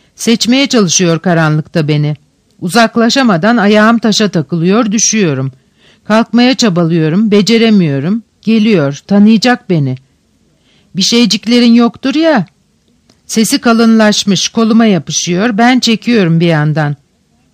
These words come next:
"Ben sizi burada." "Ey anladık beyzadem, kalkmaya bak sen." Hem doğrulmaya çalışıyorum hem de ondan kaçmaya, ikisini de beceremiyorum. Öyle güçlü kolları var ki direnmeme aldırış etmeden sürüklüyor beni kapıya doğru.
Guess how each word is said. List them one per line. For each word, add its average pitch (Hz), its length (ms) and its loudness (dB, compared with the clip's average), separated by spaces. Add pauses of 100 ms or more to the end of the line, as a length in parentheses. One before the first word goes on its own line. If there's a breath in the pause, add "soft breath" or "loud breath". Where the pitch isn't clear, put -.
(140)
"Ben 240 260 2
sizi 226 400 -2
burada." 208 460 0 (580)
"Ey 208 320 2
anladık 220 520 2
beyzadem, 190 640 0
kalkmaya 226 540 0
bak 214 200 -2
sen." 147 280 -4 (800 soft breath)
Hem 254 280 -2
doğrulmaya 247 580 2
çalışıyorum 190 600 0
hem 240 320 0
de 233 120 0
ondan 208 460 2
kaçmaya, 185 600 -2
ikisini 220 540 0
de 214 140 2
beceremiyorum. 180 800 0 (500 soft breath)
Öyle 226 280 2
güçlü 214 340 -2
kolları 190 480 0
var 220 260 0
ki 285 180 -4 (400)
direnmeme 240 540 2
aldırış 220 480 2
etmeden 202 460 0
sürüklüyor 196 640 -2
beni 160 180 0
kapıya 160 440 -2
doğru. 139 320 -4